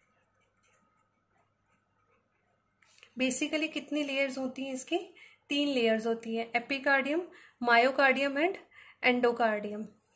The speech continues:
ठीक है। सबसे पहले अगर हम एपिकार्डियम की बात करें, एपी मीन्स क्या होता है हमेशा?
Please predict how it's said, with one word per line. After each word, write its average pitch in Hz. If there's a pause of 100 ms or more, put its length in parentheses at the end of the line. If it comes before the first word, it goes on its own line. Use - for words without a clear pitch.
(120)
ठीक 285
है। 320 (340)
सबसे 320
पहले 359
अगर 349
हम 370
एपिकार्डियम 285
की 240
बात 208
करें, 214 (420)
एपी 277
मीन्स 349
क्या 320
होता 254
है 269
हमेशा? 254